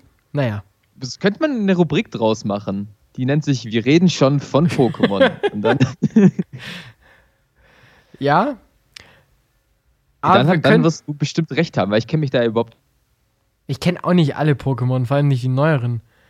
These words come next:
Speaker 1: Aber von früher. Also
Speaker 2: Was
Speaker 1: auch
Speaker 2: ist eigentlich die Mehrzahl von Pokémon? Pokémon?
Speaker 1: Pokémons.
Speaker 2: Pokémonen.
Speaker 1: <laughs> Pokémons mit Z, wegen Coolness.
Speaker 2: Ah, ja.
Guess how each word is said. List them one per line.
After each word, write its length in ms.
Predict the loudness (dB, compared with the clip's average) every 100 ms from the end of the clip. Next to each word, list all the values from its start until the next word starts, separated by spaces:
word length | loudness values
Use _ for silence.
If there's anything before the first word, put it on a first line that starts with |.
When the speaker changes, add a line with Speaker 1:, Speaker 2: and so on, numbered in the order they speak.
| _ _
Speaker 1:
Aber 240 | -2 0
von 180 | 0 -4
früher. 480 | -2 0 2 2 -2 -10 _ _ _ _ _ _
Also 220 | 0 0 -2 2
Speaker 2:
Was 120 | 4
Speaker 1:
auch 60 |
Speaker 2:
ist 80 | 6
eigentlich 180 | 6 6
die 100 | 6
Mehrzahl 420 | 4 4 2 0
von 160 | 2 -2
Pokémon? 640 | 0 0 0 0 -2 -2 -6
Pokémon? 580 | -2 0 2 0 -2 -8 _ _ -2
Speaker 1:
Pokémons. 760 | 0 2 2 2 0 -6 -14 _ _ _ _ _ _ _ _ _ _ _ _ -2
Speaker 2:
Pokémonen. 840 | 0 0 2 2 2 0 -2 -10 _ _ _ -20
Speaker 1:
<laughs> 960 | -12 -6 -6 -6 -12 -16 -16 -20 -10
Pokémons 920 | 0 0 2 4 4 2 -2 -10 -12 -4
mit 200 | -4 -4
Z, 320 | -2 -2 -2 -16 -16 -4
wegen 300 | 0 0 0
Coolness. 500 | 2 4 6 2 2
Speaker 2:
Ah, 200 | -2 -2
ja. 200 | -4